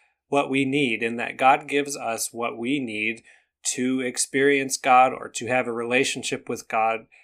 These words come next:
Like, God works with us in the way that will work for us, I think is what I'm trying to say.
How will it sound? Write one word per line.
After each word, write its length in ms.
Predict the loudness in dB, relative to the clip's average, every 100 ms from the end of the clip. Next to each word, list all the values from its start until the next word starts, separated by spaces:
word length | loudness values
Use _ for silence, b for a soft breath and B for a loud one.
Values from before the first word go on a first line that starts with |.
| b
Like, 160 | -10 0
God 300 | 4 4 4
works 320 | -2 -2 -4
with 180 | -6 0
us 240 | 0 0
in 120 | -2 -2
the 80 | -2
way 180 | -2
that 300 | 0 2 0
will 200 | 0 -2
work 240 | 2 0 0
for 320 | 0 0 2
us, 400 | -2 -6 -6 -6 -6
I 120 | -4
think 280 | -2 0 0
is 140 | -2
what 160 | -4 -6
I'm 180 | -8
trying 380 | -8 -10 -10 -12
to 100 | -8
say. 320 | -6 -4 -6